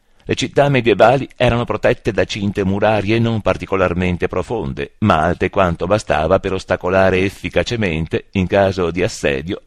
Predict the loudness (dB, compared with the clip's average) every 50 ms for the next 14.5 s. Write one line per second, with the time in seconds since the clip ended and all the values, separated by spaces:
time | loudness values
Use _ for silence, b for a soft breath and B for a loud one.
0 | _ 2 2 2 2 2 0 0 2 2 0 0 0 -2 -2 0 0 0 0 0
1 | 0 0 0 0 0 0 -2 -4 -4 -6 -6 -8 -8 -10 -10 -12 -12 _ _ _
2 | _ _ _ _ _ _ _ _ _ _ _ -4 -2 0 0 2 2 2 2 2
3 | 0 -2 -2 -2 0 0 0 2 2 2 4 6 6 6 6 4 2 2 2 2
4 | 0 0 0 -2 0 0 0 -2 -4 -8 -6 -4 -2 -2 -2 -2 -4 -4 -2 -2
5 | -2 0 -2 0 2 4 4 4 4 4 4 4 2 -2 -2 -2 0 0 2 2
6 | 0 0 0 -2 -4 -2 -2 -2 -4 -4 -6 -6 -6 -4 -4 -4 -2 -2 -2 -2
7 | -2 -2 -2 0 0 -2 -2 -2 -2 -2 -2 -2 -4 -6 -6 -8 -8 -8 -10 -12
8 | -10 -8 -6 -2 0 0 0 0 0 2 4 4 4 4 2 -2 -2 -2 -2 -2
9 | 0 -2 -2 -4 -4 -6 -10 -12 -14 -14 -18 _ -20 -18 -12 -6 -2 -2 0 0
10 | 0 -2 -2 0 0 0 0 0 0 0 -2 -2 -2 -2 -4 -4 -2 -2 0 0
11 | 0 0 -2 -2 -4 -2 0 0 0 0 0 -2 -4 -4 -4 -4 -4 -6 -6 -6
12 | -8 -8 -10 _ -20 -20 _ _ _ _ _ -6 -6 -4 -2 0 0 -2 -2 -6
13 | _ _ _ _ _ 0 0 2 0 0 0 0 0 0 0 -2 -2 -2 -4 -6
14 | -6 -6 -10 -6 -2 0 0 0 -2